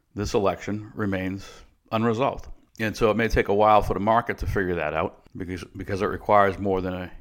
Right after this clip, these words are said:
a casual glance at a Wall Street Journal headline. But we link to the order that was published by the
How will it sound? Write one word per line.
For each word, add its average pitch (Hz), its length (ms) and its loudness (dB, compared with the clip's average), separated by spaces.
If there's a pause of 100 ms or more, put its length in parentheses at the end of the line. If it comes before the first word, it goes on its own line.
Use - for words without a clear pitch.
(720)
a 92 160 -4
casual 101 500 2
glance 98 580 -2 (140)
at 95 80 -2
a 95 40 -2
Wall 98 220 0
Street 95 180 -6
Journal 92 220 -2
headline. 95 400 -4 (300)
But 110 140 4
we 113 200 6
link 110 380 6
to 98 520 0 (600)
the 98 420 -2 (300)
order 113 440 6 (640)
that 104 160 -4
was 98 160 -6
published 101 520 2 (460)
by 101 300 2
the 92 320 -6